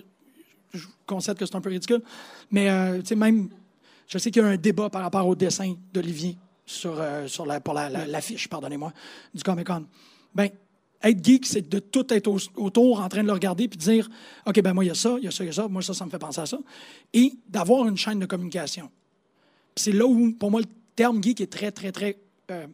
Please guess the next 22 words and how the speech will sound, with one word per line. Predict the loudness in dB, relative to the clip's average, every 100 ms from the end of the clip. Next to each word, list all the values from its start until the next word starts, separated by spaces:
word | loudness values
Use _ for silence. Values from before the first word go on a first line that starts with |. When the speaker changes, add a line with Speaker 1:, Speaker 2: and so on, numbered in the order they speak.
| _ -20 _ _ _ _ -6
Speaker 1:
constructif. | -4 -2 -2 -2 -4 _ _ -16
On | -10
est | -6 0
tous | 0 0 -6 _ _ _ _ _ _ -2
en | 0
train | 2 0
de | -2
regarder | -2 -2 -2
quelque | -4 -4 -6
chose | -6 -6 -2
en | 0
unisson. | 2 0 -2 -8 -10 _ _ _ _ _ _ _
Là | 6 6
où | 6
nerd, | 4 4 4 2 -2 -8 -14 _ _ _
pour | 0
moi, | 4 4
est |
plus | 2 -2
péjoratif, | -2 -2 -4 -4 -8 -10 -18 -20 _
parce | -4
que | -2